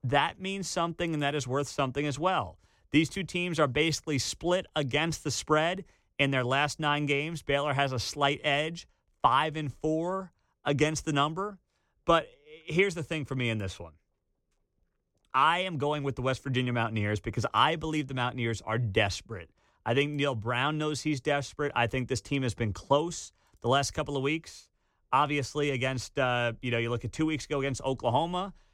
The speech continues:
You look at last week against Texas Tech. Neil Brown has been lighting up the press this week, not lighting them up, but saying how we came out of that game last week was unacceptable. No points in the first half.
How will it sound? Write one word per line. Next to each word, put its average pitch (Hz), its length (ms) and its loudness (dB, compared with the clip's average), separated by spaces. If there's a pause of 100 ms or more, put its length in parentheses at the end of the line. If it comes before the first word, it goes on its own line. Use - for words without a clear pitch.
(140)
You 135 120 -2
look 131 160 0
at 82 120 -8
last 117 380 -2
week 151 200 -2
against 131 300 -4
Texas 131 340 -2
Tech. 160 360 0 (260)
Neil 151 260 2
Brown 147 260 -2
has 139 140 -2
been 123 160 -2
lighting 143 600 2
up 143 320 2 (640)
the 131 320 4
press - 460 -2
this 175 260 -4
week, 180 220 0
not 151 200 2
lighting 143 360 0
them 147 180 0
up, 151 200 0
but 127 140 -4
saying 127 440 -2
how 120 200 2
we 127 120 0
came 170 280 -2
out 160 140 2
of 156 60 -4
that 143 180 2
game 147 300 0
last 151 260 -2
week 151 160 -4
was 120 140 -2
unacceptable. 175 720 2
No 156 240 0
points 143 320 -4
in 131 60 -6
the 107 80 -2
first 117 320 -2
half. 185 360 2